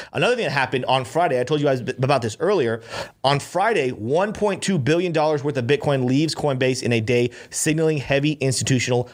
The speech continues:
accumulation. If you guys wanna see a chart, here's a chart right here. This is what happens when we see outflows of this magnitude in the space. You guys see this marker right here? During the pandemic, March twenty twenty, we had massive outflows happening as people took their money off of exchanges.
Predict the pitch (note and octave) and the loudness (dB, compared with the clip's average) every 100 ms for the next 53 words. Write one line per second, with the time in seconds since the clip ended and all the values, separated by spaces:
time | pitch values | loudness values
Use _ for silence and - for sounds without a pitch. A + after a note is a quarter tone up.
0 | - C3+ - A#2+ A2 F#2 F2+ - - - | -2 -2 0 2 2 2 2 -2 -6 -12
1 | - - - E3 D#3 D3 - B2+ - F3+ | -16 -6 0 2 2 0 2 0 0 0
2 | D3+ C#3 - - E3 G3 F3+ F#3+ E3 D#3 | 0 0 -8 -2 2 2 2 2 2 0
3 | C#3+ C3 A2+ D#3+ F#3+ G#3+ - D#3 D#3 D3+ | 0 0 2 0 0 -2 0 0 0 0
4 | B2+ C3+ C3+ C#3 - C#3+ - C#3 B2+ A#2+ | 0 0 0 0 2 0 0 0 0 0
5 | - - C#3+ B2+ C3 D#3+ C3+ C3+ D3 C3+ | -4 -6 -4 -2 -2 -2 0 2 2 2
6 | B2 A#2 G#2+ - A2 G#2+ C3 C#3+ C3 A#2+ | 0 0 0 2 0 2 0 2 0 0
7 | C3+ C#3+ D3 C3+ D3 D3 - - C#3 C3 | 0 0 -2 0 0 -2 -6 -2 0 0
8 | C#3 B2 A#2 F3 E3+ A#2+ C#3 B2 C3+ A#2+ | 0 0 2 2 2 0 0 0 0 0
9 | - D3 C#3+ C#3 - - A2+ A2+ B2 D#3 | 2 2 2 0 -4 -2 2 2 2 2
10 | D#3+ D#3+ - C3+ B2+ C3 A2+ - C3 C3 | 2 -2 0 0 0 0 0 2 0 2
11 | B2+ B2 - - C3 A2+ C#3+ C3 C#3 B2+ | 0 -2 -4 -2 0 2 0 0 0 2
12 | B2 A2+ A#2 C#3+ D#3 C#3 A#2+ - A2+ G#2+ | 2 2 0 2 2 0 -2 2 2 2
13 | A2 | 0